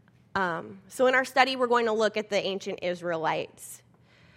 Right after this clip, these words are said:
The Cambridge Dictionary defines adversity as a difficult or unlucky situation or event, and Merriam-Webster defines it as a state or instance of serious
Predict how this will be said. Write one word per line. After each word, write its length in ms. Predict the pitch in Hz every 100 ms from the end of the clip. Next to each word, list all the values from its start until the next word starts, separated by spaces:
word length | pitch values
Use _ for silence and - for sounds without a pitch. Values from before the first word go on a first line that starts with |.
| _ _ _ _ -
The 120 | 233
Cambridge 480 | 311 311 339 359 254
Dictionary 560 | 214 208 - 220 202 202
defines 720 | 190 - 196 185 190 190 -
adversity 640 | 196 190 190 180 185 190 -
as 320 | 180 170 170 -
a 80 |
difficult 760 | 185 208 214 262 240 247 233 -
or 180 | 202 202
unlucky 560 | 190 202 226 190 190 196
situation 680 | - 185 - 170 165 - 170
or 220 | - 175
event, 640 | 180 165 151 147 - - - _ _ -
and 180 | 196 202
Merriam-Webster 880 | 214 226 233 220 208 208 - 220 196
defines 480 | 202 202 180 180
it 120 | 185 180
as 240 | 175 180
a 40 | 180
state 440 | - - 214 277
or 160 | - 294
instance 680 | 190 196 - 214 208 - -
of 160 | 185 -
serious 720 | - 269 349 381 381 -